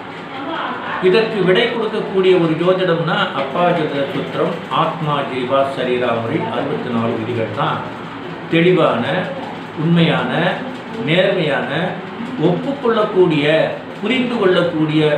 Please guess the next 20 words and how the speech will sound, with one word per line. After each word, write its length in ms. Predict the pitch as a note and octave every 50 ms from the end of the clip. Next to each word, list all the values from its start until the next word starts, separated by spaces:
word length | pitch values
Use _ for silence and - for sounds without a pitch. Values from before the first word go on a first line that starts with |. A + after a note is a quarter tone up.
| -
ஒரு 120 | D#3 D#3 D3 C#3
விதியாக 380 | D3 D3+ D#3+ E3+ D#3 C3+ - E3+ F3 E3 - C3+
இருக்கும் 320 | A#2+ - - - B2 A#2+ - -
அப்படின்னு 300 | B2+ A#2+ A2+ A2+ A2+ A2+ -
பார்க்கணும். 320 | A2 A2+ A#2 - - - - - - - C#3+ C#3+ - - - A3+ - - - - - - - - - - - - - F#3 G3
இப்ப 160 | - G3+ A3 G#3
இவருடைய 380 | G3+ G3+ G3+ G3 F#3+ F#3 F#3 F#3 F3+ F3 E3 - E3
ஜென்ம 260 | F3 F#3 F3 - - A3+
நட்சத்திரம் 420 | G#3 E3+ - G3+ F#3 G3+ F#3 E3+ E3
பார்த்தீங்கன்னா 380 | E3 E3+ E3 E3+ F#3 G3+ F#3 D3+
அஸ்வினி 340 | D#3 D#3 E3 - G#3+ G#3+ G3 F3 E3
நட்சத்திரத்தில் 680 | D3+ - - D#3 D3+ - D3+ C#3 C3+ C3+ D#3+ E3 - -
பிறந்தார். 420 | D3 C3+ C3+ B2+ B2 A#2 A2 - - - - - - - - - - - - - - A2+ A2+
ஜென்ம 400 | D3+ D#3+ E3+ G3 G#3 G#3+ A3 A3 G3 E3+
நட்சத்திர 460 | E3 E3 - F#3+ F#3 F3+ - F#3+ F#3 F3+ D#3+ D3+
அதிபதியை 580 | D3+ D3+ F3 F#3 F3 F3+ E3 D#3 E3 E3 D#3 D#3 D3+ - D3+
கொண்டு 220 | C#3+ D3 D3+ E3 E3 -
பலன் 260 | D3 C#3+ D3+ D3+ C#3+ -
கூறும் 280 | D3 C3+ C3+ C3 B2+ B2 B2
முறை, 180 | B2 C#3 F3